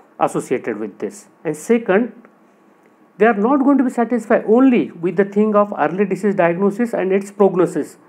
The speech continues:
They also want to know that what is the physiological or pathological changes associated with the system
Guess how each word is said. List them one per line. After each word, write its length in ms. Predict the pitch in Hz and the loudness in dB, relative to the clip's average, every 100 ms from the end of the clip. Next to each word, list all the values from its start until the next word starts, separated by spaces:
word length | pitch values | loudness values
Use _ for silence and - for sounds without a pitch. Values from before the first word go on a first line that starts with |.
| - | -8
They 100 | 196 | -6
also 500 | - 160 165 - 294 | 0 0 0 0 2
want 320 | 190 147 143 | 4 0 0
to 100 | 143 | -4
know 420 | 117 110 180 247 - _ _ - | -4 -2 0 -2 -8 _ _ -4
that 400 | - 240 - - _ - | 0 0 -2 -20 _ -6
what 160 | 202 | -2
is 120 | 240 | -2
the 100 | 208 | -2
physiological 880 | 196 165 156 190 196 185 202 214 220 220 | -4 -4 0 2 2 0 0 0 0 -2
or 140 | 180 | -6
pathological 840 | 170 - 165 160 185 180 180 196 170 | -6 -2 0 2 2 2 0 -2 -2
changes 540 | 170 240 233 196 - - | 0 0 2 0 -2 -4
associated 800 | 139 - 196 - 180 180 254 - - _ - | -6 -4 -4 0 -2 2 0 0 -14 _ -4
with 160 | 196 180 | -2 -2
the 60 | |
system 720 | 196 240 220 - 202 240 - | -2 -2 -2 2 2 0 -6